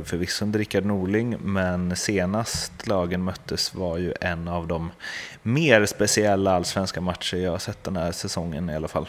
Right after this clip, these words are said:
Där, eh, Stefan Billborn gjorde jättekonstiga taktiska beslut. Eh, och A I K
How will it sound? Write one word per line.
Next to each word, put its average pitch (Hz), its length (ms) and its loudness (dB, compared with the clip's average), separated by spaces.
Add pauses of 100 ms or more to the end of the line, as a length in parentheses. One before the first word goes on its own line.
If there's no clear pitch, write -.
(720)
Där, 78 580 -2
eh, 73 60 -2 (520)
Stefan 85 440 -6
Billborn 80 720 -6 (440)
gjorde 82 540 -6
jättekonstiga - 1500 -4 (280)
taktiska 85 680 0 (140)
beslut. - 500 -4 (800)
Eh, 80 280 -6
och 87 320 2
A 76 60 0
I 76 40 -2
K 78 340 -4